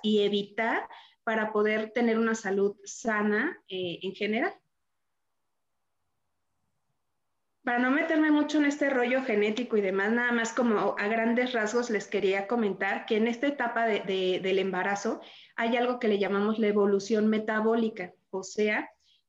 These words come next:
que van a haber muchos factores, no nada más genéticos en la, en la mamá o el papá,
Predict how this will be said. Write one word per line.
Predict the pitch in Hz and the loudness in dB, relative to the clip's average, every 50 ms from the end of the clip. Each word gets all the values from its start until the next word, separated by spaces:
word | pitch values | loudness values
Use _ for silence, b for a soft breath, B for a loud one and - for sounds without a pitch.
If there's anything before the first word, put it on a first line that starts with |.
| _ - | _ -2
que | 233 226 | 0 0
van | 247 269 302 349 | 2 2 2 2
a | 359 | 2
haber | 330 277 277 277 | 2 2 2 2
muchos | 277 277 269 - 302 294 - - | 2 2 2 0 0 -2 -2 -2
factores, | - 185 180 - - - 220 208 208 208 214 262 - - | -4 -6 -6 -6 -6 -2 0 0 2 2 0 -2 -4 0
no | 233 233 240 254 | 2 2 4 4
nada | 269 277 285 285 285 | 4 4 4 4 4
más | 277 269 262 262 - | 2 2 0 -2 -4
genéticos | - - 262 247 240 233 226 214 220 - - 208 - - 208 202 214 - - - | -2 0 2 2 4 4 2 2 0 -2 -4 -6 -6 -4 -4 -4 -4 -6 -6 -6
en | 196 190 190 | -4 -4 -2
la, | 180 175 170 - | -2 -4 -4 -2
en | 190 185 | -2 0
la | 185 180 | 0 0
mamá | 175 180 180 185 190 190 202 226 | 2 2 2 2 2 2 2 2
o | 208 | 2
el | 190 185 | 2 2
papá, | 190 185 170 170 - 190 208 285 - | 0 -2 -2 -2 -2 -2 -2 -2 -4